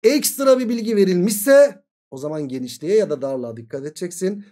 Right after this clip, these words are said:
Bu bizim için en önemli yerlerden biriydi.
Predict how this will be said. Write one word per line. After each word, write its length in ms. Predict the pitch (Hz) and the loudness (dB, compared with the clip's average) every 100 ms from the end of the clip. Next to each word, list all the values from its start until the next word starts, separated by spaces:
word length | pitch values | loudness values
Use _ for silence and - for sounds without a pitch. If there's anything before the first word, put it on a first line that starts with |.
| _ _ | _ _
Bu 260 | 131 226 170 | -4 -4 -4
bizim 240 | 160 220 | -4 -2
için 480 | 214 208 202 202 - | -2 -4 -6 -8 -2
en 200 | 233 269 | 0 2
önemli 520 | 247 208 190 185 170 | 0 2 2 2 0
yerlerden 800 | 170 160 156 151 147 160 190 160 | 0 0 0 0 0 0 -2 -2
biriydi. 520 | 135 127 123 104 104 | -8 -10 -10 -12 -18